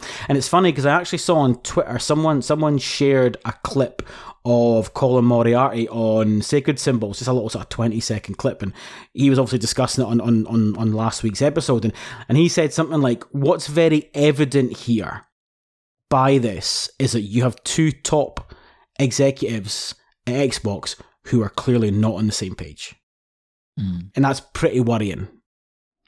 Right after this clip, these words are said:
Speaker 1: You know, so
Speaker 2: Mm.
Speaker 1: yeah. So what was, uh, yeah, so what's your kind of, you know, I mean, what's your opinion on kind of what's been said there? Do you think it'll ever happen? Kind of what would, what would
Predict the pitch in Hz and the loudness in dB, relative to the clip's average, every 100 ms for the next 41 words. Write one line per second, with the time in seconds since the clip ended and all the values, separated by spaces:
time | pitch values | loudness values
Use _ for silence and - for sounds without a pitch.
0 | _ _ _ 104 98 104 113 - 117 107 | _ _ _ -4 -2 -2 -2 -2 0 0
1 | 107 123 113 95 92 - - - 196 220 | 4 4 4 4 0 -6 -10 -4 2 4
2 | 127 - 180 233 208 214 202 196 196 156 | 4 2 4 4 4 4 6 6 4 2
3 | 247 370 277 247 214 180 - 170 - 208 | -2 0 0 2 0 0 -6 -6 2 4
4 | 160 - - 190 151 139 110 - 160 175 | 4 0 -4 2 2 0 -10 -8 0 0
5 | 175 147 156 147 131 127 123 110 120 113 | 2 0 2 2 2 2 0 0 0 2
6 | 117 110 104 147 139 135 131 123 - 123 | 2 0 2 4 4 4 2 2 2 2
7 | 113 110 113 107 104 147 156 135 123 - | 2 0 0 0 2 2 2 0 -2 -4
8 | - 135 143 131 123 143 123 123 - | -4 0 2 2 2 0 2 -2 -4